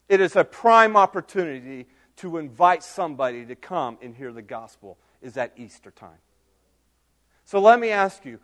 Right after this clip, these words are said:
who are you going to invite to come with you to church this Easter Sunday? It's April the eighth. Four weeks away.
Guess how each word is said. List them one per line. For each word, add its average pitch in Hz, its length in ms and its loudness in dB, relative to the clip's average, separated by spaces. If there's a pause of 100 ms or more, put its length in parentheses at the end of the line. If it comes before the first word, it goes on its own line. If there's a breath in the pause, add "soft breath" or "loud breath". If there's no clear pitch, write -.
(240)
who 254 400 -6
are 180 60 -6
you 190 180 -10
going 180 360 -2
to 151 320 -12 (280)
invite 135 400 -6
to 127 80 -20
come 127 240 -18
with 120 200 -18
you 117 80 -20
to 104 80 -20
church - 420 -20 (1300)
this 113 180 -20
Easter 101 300 -20
Sunday? 80 340 -20 (1120)
It's 147 220 -18
April 147 340 -12
the 139 200 -18
eighth. 101 240 -20 (1300)
Four 196 320 0
weeks 165 260 -10
away. 104 260 -18